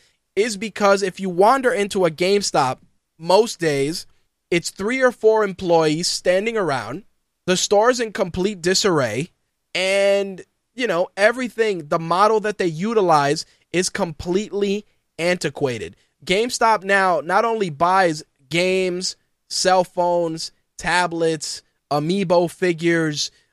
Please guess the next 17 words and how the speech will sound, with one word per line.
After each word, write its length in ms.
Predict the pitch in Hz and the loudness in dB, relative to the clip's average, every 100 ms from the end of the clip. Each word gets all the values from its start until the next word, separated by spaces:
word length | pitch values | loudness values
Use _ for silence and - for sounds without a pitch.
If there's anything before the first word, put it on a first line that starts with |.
| _ | _
um, 300 | 131 127 117 | -4 -4 -4
Skylanders 840 | - - 175 202 190 185 180 175 - | -6 -2 2 4 2 0 -2 -2 -2
figurines 680 | 185 170 165 170 170 160 | -4 -2 -2 -2 -2 -2
that 220 | 151 135 135 | -4 -4 -2
they 180 | 160 | -2
resell 720 | 127 127 165 196 - 180 175 160 | -4 -6 -6 -4 -2 2 2 0
for 320 | 170 147 120 _ _ - | -2 -2 -4 _ _ 0
practically 540 | 175 185 180 165 165 | 0 0 -4 -4 -4
the 120 | 147 | -4
same 320 | 139 175 170 | -2 -2 -2
price 360 | 147 175 165 165 | -2 0 0 0
that 160 | 156 143 | -4 0
they 220 | 151 123 | 0 0
go 460 | 127 113 160 170 | -4 -6 4 4
for, 400 | 170 170 156 135 - _ _ - | 4 0 0 -2 -6 _ _ -8
uh, 280 | 135 113 107 | -6 -6 -6
retail. 640 | 127 233 247 170 135 123 | -4 -2 -2 -2 -2 -4